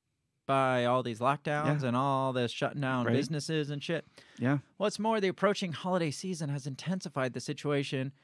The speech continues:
Speaker 1: and loosened public health measures, and coronavirus vaccines point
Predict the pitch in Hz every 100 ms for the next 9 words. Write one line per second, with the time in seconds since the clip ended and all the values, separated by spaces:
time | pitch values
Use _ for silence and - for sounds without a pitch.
0 | _ - 139 160 208 - 160 - 180 170
1 | 139 165 170 147 135 127 135 131 139 120
2 | 170 175 147 139 131 - 139 131 - 190
3 | 180 151 139 - - 190 -